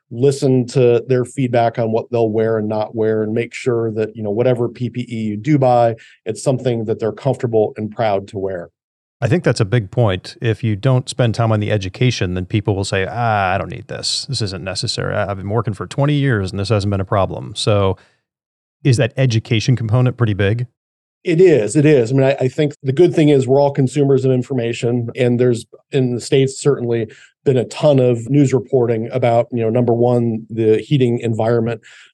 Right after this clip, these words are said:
Speaker 1: but also through social media and other avenues, videos of workers collapsing. So I think the relative kind of I Q of our society around this is higher than it has been. That said,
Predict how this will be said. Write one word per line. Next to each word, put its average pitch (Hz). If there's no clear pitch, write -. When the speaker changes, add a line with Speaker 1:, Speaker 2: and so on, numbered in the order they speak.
Speaker 1:
but 143
also 131
through 131
social 135
media 123
and 120
other 123
avenues, 113
videos 131
of 110
workers 120
collapsing. 98
So 107
I 120
think 127
the 135
relative 123
kind 123
of 110
I 123
Q 139
of 117
our 123
society 117
around 113
this 135
is 117
higher 123
than 120
it 117
has 120
been. 120
That 147
said, 139